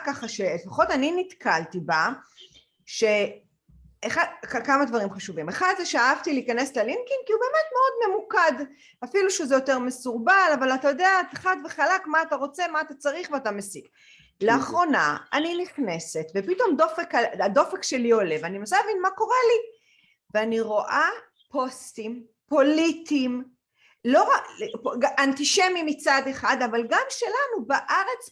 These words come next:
Speaker 1: פוליטיים הארדקור, אז אני אומרת, "רגע, שנייה, אז מה כבר מבדיל את הפייסבוק מה-, מהלינקדאין אם השתלטה הפוליטיקה?"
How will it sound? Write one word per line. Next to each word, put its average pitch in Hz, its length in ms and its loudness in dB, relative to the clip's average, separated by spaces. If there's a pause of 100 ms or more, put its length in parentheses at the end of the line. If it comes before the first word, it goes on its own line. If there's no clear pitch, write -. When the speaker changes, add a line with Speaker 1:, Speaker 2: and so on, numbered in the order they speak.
Speaker 1:
פוליטיים 349 580 -2
הארדקור, 285 720 2 (400)
אז 214 140 -4
אני 294 40 4
אומרת, 359 140 0 (100)
"רגע, 320 120 2
שנייה, 294 280 2
אז 214 140 -2
מה 233 260 4
כבר 320 180 4
מבדיל 269 560 0
את 226 120 -4
הפייסבוק 233 840 -2 (260)
מה-, 233 360 0
מהלינקדאין 294 720 0 (120)
אם 262 140 2
השתלטה 262 520 0
הפוליטיקה?" 285 680 -4